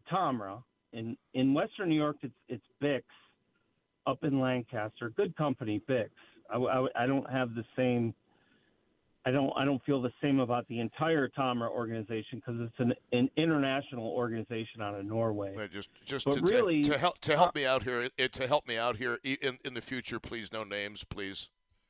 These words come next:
Speaker 1: Okay, sorry.
Speaker 2: It, it helps.
Speaker 1: Sorry.
Speaker 2: It helps me out. It, it's, it's not, it's not the end of the world, but, uh, continue, please.
Speaker 1: Okay, so we have a company that we work with that is local but is owned by an international company. Now,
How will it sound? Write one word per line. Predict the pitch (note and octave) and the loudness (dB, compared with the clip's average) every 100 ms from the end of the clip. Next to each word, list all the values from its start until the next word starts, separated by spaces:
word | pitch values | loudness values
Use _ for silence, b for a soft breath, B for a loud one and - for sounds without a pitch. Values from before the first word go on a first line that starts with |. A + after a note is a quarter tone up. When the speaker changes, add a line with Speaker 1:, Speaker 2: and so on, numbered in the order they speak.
| _ _ _ _ _ _ _ _ - | _ _ _ _ _ _ _ _ -6
Speaker 1:
Okay, | C#3+ C#3+ D3 A2 - - | -4 -2 -2 -4 -8 -6
sorry. | B2+ D3 | -2 0
Speaker 2:
It, | D#3+ | 2
it | C#3+ | 4
helps. | E3 C#3 | 2 2
Speaker 1:
Sorry. | - | -2
Speaker 2:
It | D#3 | 2
helps | D3 B2+ - | 2 2 -2
me | A#2 | -2
out. | G2 F#2+ | 0 0
It, | C#3+ C3+ | 0 2
it's, | E3+ E3+ | 0 -2
it's | - | -6
not, | F3+ | -6
it's | D3+ D3 D3+ | -4 -4 -4
not | C3+ | -4
the | A#2 | -4
end | G2+ | -4
of | F#2 | -6
the | |
world, | E2+ F2 E2 | -4 -6 -6
but, | G2 - - | -8 -10 -8
uh, | G2 G#2+ | -8 -8
continue, | A2+ C3 A2 F2 | -10 -10 -10 -10
please. | A#2 F2 - _ _ _ _ - | -12 -12 -16 _ _ _ _ -6
Speaker 1:
Okay, | C3 D3 A#2 _ _ _ _ _ | -2 -2 -2 _ _ _ _ _
so | E3+ | 0
we | E3 A3 | 2 2
have | A3 G3+ | 2 0
a | F#3 | -2
company | F#3 E3+ E3+ D#3+ D3+ | -2 -2 0 2 2
that | D3 | -2
we | C#3+ C3+ | 0 0
work | C3+ B2+ C3 | 0 -2 0
with | A#2+ A2 _ _ - | -2 -2 _ _ -4
that | B2+ B2+ - - | 0 -2 -4 -4
is | B2+ A#2 - _ C3 | -4 -4 -12 _ 0
local | D3 E3 E3+ D3 | 0 2 0 2
but | C#3 C3 | 2 2
is | A#2+ | 0
owned | C3+ C3 B2+ | 2 2 2
by | A#2+ A2+ A#2 | 0 0 0
an | A2+ A2+ | -2 -2
international | A2+ A2 G#2+ G#2 - A2 | -2 -4 -6 -8 -12 -8
company. | A#2 A2 - A2 | -8 -8 -10 -6
Now, | A2 A2 | -2 -2